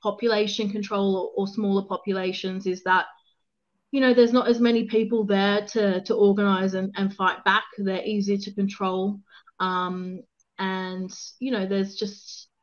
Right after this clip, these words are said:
it's just easier for the ruling elite to manage if there's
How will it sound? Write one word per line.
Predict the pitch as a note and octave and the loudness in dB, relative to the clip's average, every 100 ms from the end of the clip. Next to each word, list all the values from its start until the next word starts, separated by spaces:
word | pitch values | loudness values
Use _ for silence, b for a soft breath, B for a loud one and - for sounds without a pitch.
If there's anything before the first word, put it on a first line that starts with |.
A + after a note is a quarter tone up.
| _ _ _ _ _ - | _ _ _ _ _ -8
it's | G3+ | -4
just | A3+ G3+ - | -4 -4 -2
easier | A#3 A3+ G#3 G3+ | -2 0 2 2
for | G3 G3+ G3+ G3 | 2 2 2 2
the | G3 | 2
ruling | G3+ G3+ G3 | 4 4 4
elite | F#3+ F#3+ F#3+ | 4 0 -2
to | - G3 | -2 2
manage | G#3 G#3 F3 E3+ - - - | 2 0 -4 -8 -12 -12 -6
if | G3 F#3+ | -6 -2
there's | F3+ F3+ - | -4 -4 -8